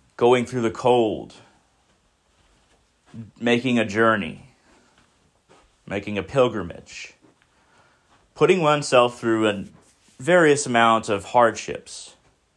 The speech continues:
all directed to receiving something. And something was received. It was a dark kind of hope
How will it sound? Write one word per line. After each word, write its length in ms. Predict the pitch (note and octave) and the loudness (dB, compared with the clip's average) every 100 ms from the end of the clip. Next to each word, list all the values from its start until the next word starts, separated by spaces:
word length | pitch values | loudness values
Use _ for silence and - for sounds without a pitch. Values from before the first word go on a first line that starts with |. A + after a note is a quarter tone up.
| _ _ _ _ _ _ _ _ _ _ _ | _ _ _ _ _ _ _ _ _ _ _
all 240 | B2 C#3 | 4 4
directed 600 | C#3+ B2+ G2+ - A2+ G#2+ | 2 2 0 0 -6 -6
to 640 | - - D3+ B2+ G2+ G#2+ A#2+ - _ _ _ _ _ _ _ | -10 -4 0 0 0 -4 -8 -18 _ _ _ _ _ _ _
receiving 580 | A2+ - D#3+ F3+ B2+ G2+ | -8 -4 -2 0 -2 -4
something. 520 | - E2 - B1+ A#1 - _ _ _ _ _ _ _ - - _ _ _ _ _ _ _ _ _ _ _ _ _ _ _ _ | -6 -8 -8 -16 -16 -20 _ _ _ _ _ _ _ -20 -20 _ _ _ _ _ _ _ _ _ _ _ _ _ _ _ _
And 320 | D3 E3+ F3+ | 0 2 0
something 720 | - - - - D#3 D#3 D#3+ | -6 -12 -12 -2 -2 -2 -2
was 220 | C#3+ C3+ | 0 0
received. 600 | B2+ B2+ F3 D3 F#2 F#2 A2+ _ _ _ _ _ - | -2 -6 -2 -2 -4 -10 -20 _ _ _ _ _ -4
It 100 | A#2+ | -2
was 180 | A#2+ | 0
a 100 | A#2+ | 0
dark 340 | A2+ B2 B2+ - | 2 4 4 2
kind 240 | C3 A#2 | -4 -2
of 120 | G#2 | -2
hope 500 | F#2+ B2+ A#2+ - - | -2 0 0 -2 -12